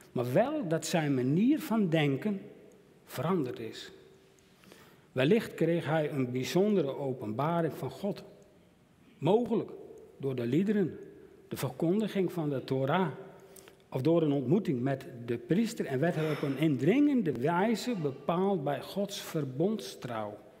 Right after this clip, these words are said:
Hij wordt in het bijzonder bepaald bij het einde van de goddelozen. Natuurlijk, dat wist hij vroeger ook wel, maar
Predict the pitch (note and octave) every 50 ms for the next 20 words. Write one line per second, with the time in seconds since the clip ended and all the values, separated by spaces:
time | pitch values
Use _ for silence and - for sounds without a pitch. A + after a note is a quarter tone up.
0 | - - - - - - - _ _ - _ _ _ _ _ _ _ _ _ _
1 | _ _ _ _ _ - - - - - - - - - - D3+ E3 D#3 F#3+ G#3+
2 | G#3+ - - F3+ F3+ F3+ E3+ D3 C#3+ C#3+ D#3 D3+ - - G#3+ A#3+ D4 D4 C#4 A3+
3 | F3+ D3 D3 C#3 - - - F3+ F#3+ A3 B3+ C4+ - - A#3 - - - C#3 C#3
4 | C3 B2 B2+ - - - E3 E3 E3 E3+ F3+ F3+ F3 F#3+ F3+ - - - F3+ E3
5 | D#3+ - - - - E3+ E3 D#3 D3+ D3+ D#3+ F3+ F#3 F3 D3+ - - - - -
6 | - - - - - - - - - _ _ _ _ _ _ _ _ _ _ _
7 | _ _ _ _ _ _ _ _ _ _ _ - - - - - - A3 B3+ A#3+
8 | F#3 - - - - - - - - - - - - - - - - C#3 C#3+ F3
9 | G3+ F#3 - G3+ F3 - G#3 A3 A3 - E3+ D#3+ D#3 E3 F#3 F#3+ F3 E3 E3 D#3
10 | C#3 B2+ A#2+ G#2+ - - - - - - - - - - - A#2+ C3 C3+